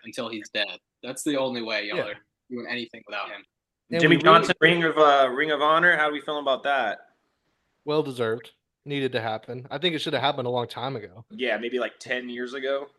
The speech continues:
Speaker 2: Yeah, because, I mean, that's the best coach the Cowboys have had.
Speaker 3: And they fired him, so there's that.
Speaker 2: Fired him, dude. Only got two rings. They could have had at least four or five.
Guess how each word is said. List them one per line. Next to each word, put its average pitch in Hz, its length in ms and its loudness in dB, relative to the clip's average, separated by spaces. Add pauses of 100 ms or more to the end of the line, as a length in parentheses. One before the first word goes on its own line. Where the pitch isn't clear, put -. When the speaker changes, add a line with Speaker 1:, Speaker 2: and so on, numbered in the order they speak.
(240)
Speaker 2:
Yeah, 156 280 -4 (200)
because, 180 220 -10
I 190 60 -4
mean, 196 140 -2
that's 180 220 0
the 196 80 -4
best 151 340 -2
coach 160 280 -2
the 120 60 -16
Cowboys 139 400 -6
have 113 100 -10
had. 135 420 -2 (840)
Speaker 3:
And 110 160 -6
they 107 100 -4
fired 117 380 4
him, 92 140 -10 (200)
so - 180 -10
there's 101 220 -6
that. 104 220 -2
Speaker 2:
Fired 160 140 -4
him, 117 140 -12
dude. 147 300 -10 (520)
Only 220 200 4
got 214 220 6
two 220 220 0
rings. 190 340 8
They 180 80 2
could 202 120 2
have 185 100 2
had 160 340 0
at 151 120 -6
least 160 320 4
four 143 280 2
or 117 40 2
five. 107 360 -4